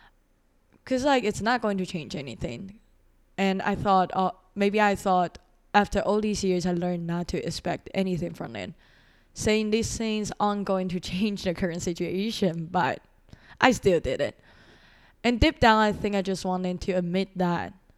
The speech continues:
I, I think I wanted to say, "Hey, I'm sorry, I fucked up." Which they didn't, they never say this to me. They never say a sorry to me. It is still very hard to record for me,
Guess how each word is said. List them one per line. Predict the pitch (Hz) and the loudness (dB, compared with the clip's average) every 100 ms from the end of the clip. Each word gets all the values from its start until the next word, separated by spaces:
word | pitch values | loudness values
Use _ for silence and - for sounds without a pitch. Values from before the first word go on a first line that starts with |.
| _ _ _ _ _ - _ _ _ _ _ _ | _ _ _ _ _ -20 _ _ _ _ _ _
I, | 185 208 | 2 4
I | |
think | 208 233 | 2 2
I | 220 | 2
wanted | 202 190 185 | 2 0 -2
to | 185 | -4
say, | - 180 180 | 0 2 2
"Hey, | 165 185 | 2 0
I'm | - 175 170 | 0 -2 -2
sorry, | - 165 156 | -2 -2 0
I | 175 | 0
fucked | - 160 - | -2 -8 -8
up." | 156 107 - _ _ _ _ _ _ _ _ _ - | -8 -8 -10 _ _ _ _ _ _ _ _ _ 2
Which | 202 190 - - | 6 6 4 2
they | 180 175 165 - _ _ _ _ - | 6 6 4 -2 _ _ _ _ 2
didn't, | 202 190 175 170 - _ _ _ _ _ - | 4 4 2 0 -8 _ _ _ _ _ 2
they | 196 | 4
never | 180 170 165 175 | 4 4 2 2
say | 170 165 | 2 0
this | 127 113 - | -2 -4 -6
to | 170 | -4
me. | 170 | -2
They | 180 | -2
never | 175 180 175 | -2 -2 -2
say | 180 131 160 - _ _ _ _ _ _ _ _ _ | -2 -4 -6 -10 _ _ _ _ _ _ _ _ _
a | 180 180 | -4 -2
sorry | - - 147 143 165 | -2 0 0 2 0
to | - | -2
me. | 175 175 180 196 - _ _ _ _ - | -2 0 -2 -4 -10 _ _ _ _ -6
It | - 220 | 0 2
is | 240 | 2
still | - 196 | 2 2
very | 180 175 | 4 2
hard | 175 170 | 2 0
to | 180 | -2
record | 170 156 160 160 | -4 -2 -2 -2
for | 165 | -4
me, | 165 160 165 | -6 -4 -6